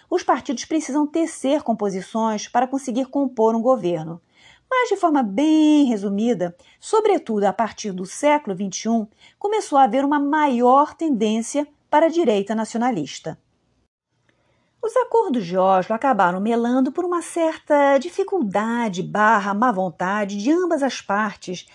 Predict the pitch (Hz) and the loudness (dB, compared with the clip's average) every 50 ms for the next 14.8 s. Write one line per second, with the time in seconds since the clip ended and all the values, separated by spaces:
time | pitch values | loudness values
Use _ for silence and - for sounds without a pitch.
0 | - - - _ _ - 349 392 392 359 381 320 302 277 247 262 208 185 185 180 | -20 -20 -20 _ _ 0 0 2 2 0 2 2 2 2 0 0 0 2 2 2
1 | 180 180 214 240 240 185 170 196 208 208 - - 170 175 175 - 254 254 196 175 | 0 0 -2 -2 -2 -2 -2 -4 -4 -4 -6 -6 -6 -6 -2 -2 -2 -2 -2 -2
2 | 190 196 208 226 220 180 185 180 - - _ _ _ _ _ _ - 370 381 392 | -2 -2 0 -2 -2 -4 -6 -8 -8 -14 _ _ _ _ _ _ -2 -2 -2 -2
3 | - 415 392 285 214 202 196 196 202 202 202 185 233 311 277 196 185 190 190 196 | -4 -2 -2 0 0 2 0 0 0 -2 -4 -2 -2 -2 -2 -2 -2 0 0 0
4 | 220 214 - - 240 254 262 294 269 - - - 269 220 180 170 175 226 277 370 | -2 -4 -8 -4 0 2 2 2 0 -2 -4 -2 -2 -2 -2 -4 0 0 0 0
5 | 427 440 415 330 285 262 - 226 180 - - 180 175 175 185 190 180 214 240 254 | 0 -4 -2 -2 -2 -2 -4 -6 -10 -10 -8 -6 -6 -4 -4 -2 -2 -2 0 2
6 | 247 262 247 226 220 226 247 277 294 339 349 359 294 294 302 277 247 190 180 185 | 2 2 2 2 0 0 0 0 0 0 0 -2 -2 0 0 0 2 2 0 -4
7 | 180 160 180 175 202 233 240 - 208 185 165 180 190 208 202 180 180 160 - _ | -4 -6 -6 -4 -4 -6 -6 -4 -8 -8 -6 -6 -2 0 0 0 0 -4 -8 _
8 | _ _ _ _ _ - 359 349 392 359 339 - 277 226 - 226 185 - - 214 | _ _ _ _ _ -2 0 0 0 -2 0 0 -2 0 0 -4 -6 -6 -4 -2
9 | 202 208 240 - - 208 208 185 - 208 202 180 240 302 320 302 247 202 202 214 | -2 -2 -2 -2 -4 -8 -8 -8 -6 -8 -6 -2 0 0 0 0 -2 -4 -2 -2
10 | 240 285 - - _ _ 277 233 302 285 254 240 254 262 269 262 - - - - | -2 -2 -4 -8 _ _ -2 0 0 0 2 2 2 2 2 -2 -6 -10 -12 -12
11 | - - - - _ _ _ _ _ _ _ _ _ _ _ _ - _ _ _ | -12 -16 -20 -20 _ _ _ _ _ _ _ _ _ _ _ _ -20 _ _ _
12 | _ _ _ _ _ _ 494 539 - 466 427 311 - - 220 185 190 185 190 233 | _ _ _ _ _ _ 0 2 2 2 -2 -2 -2 0 -2 -2 0 2 2 0
13 | 233 233 208 160 180 180 175 165 185 202 208 208 196 175 - - 175 170 165 165 | 2 0 -2 0 2 0 2 2 0 0 0 -2 -2 -4 -4 -6 -6 -4 -4 -4
14 | 175 170 175 175 170 160 - - - 208 202 185 175 - - | -4 -4 -4 -6 -6 -6 -6 -6 -4 -4 -4 -4 -4 -6 -10